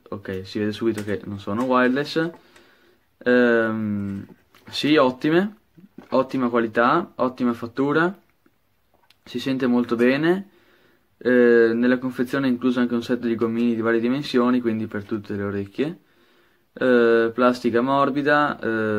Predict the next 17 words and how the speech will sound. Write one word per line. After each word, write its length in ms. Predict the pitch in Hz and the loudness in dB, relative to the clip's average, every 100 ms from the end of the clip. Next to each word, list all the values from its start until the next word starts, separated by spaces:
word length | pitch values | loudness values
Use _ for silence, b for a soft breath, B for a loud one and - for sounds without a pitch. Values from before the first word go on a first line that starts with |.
| 104 104 | -2 -2
non 360 | 104 104 123 123 | -4 -2 0 0
scappano 380 | - 123 123 | 0 -2 0
dalle 180 | 113 117 | -2 0
orecchie. 640 | 135 143 139 - 165 196 _ b b b b b b b - - _ _ _ _ _ _ | 0 0 -4 -2 -2 -4 _ b b b b b b b -20 -20 _ _ _ _ _ _
E 580 | - 131 127 123 117 113 | -4 0 2 4 4 2
bilanciere 480 | 110 127 127 123 139 | 2 2 2 2 2
del 120 | 127 | 4
volume. 480 | 127 165 180 196 190 - _ _ _ _ _ - | 4 6 6 6 2 0 _ _ _ _ _ -4
Allora, 240 | - 135 | 2 2
passiamo 520 | 120 139 175 175 160 | 0 -2 4 4 4
al 80 | 156 | 2
prezzo. 720 | 139 143 151 156 - 214 226 - | 2 2 2 2 0 0 0 -2
Eh, 640 | 143 139 135 135 131 127 123 | 0 2 4 4 4 2 2
di 140 | 147 | 0
listino 760 | 151 147 156 160 151 120 110 95 | 0 -2 -2 0 2 0 0 2
al 160 | 120 | 2
lancio, 760 | 127 131 135 120 113 98 92 | 2 2 0 -2 -2 -2 -4